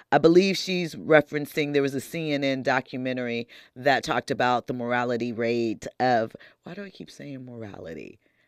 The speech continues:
I guess I wanna lift up the morale, the mortality <laughs> rate of black mothers and, you know, those numbers, and we're at crisis levels with that. So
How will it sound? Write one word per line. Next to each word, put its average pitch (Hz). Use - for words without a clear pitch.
I -
guess 151
I 147
wanna 127
lift 120
up 110
the 113
morale, 98
the 143
mortality 165
<laughs> -
rate 120
of 143
black 143
mothers 127
and, 131
you 196
know, 113
those 127
numbers, 113
and 110
we're 156
at 165
crisis 156
levels 101
with 107
that. 92
So 107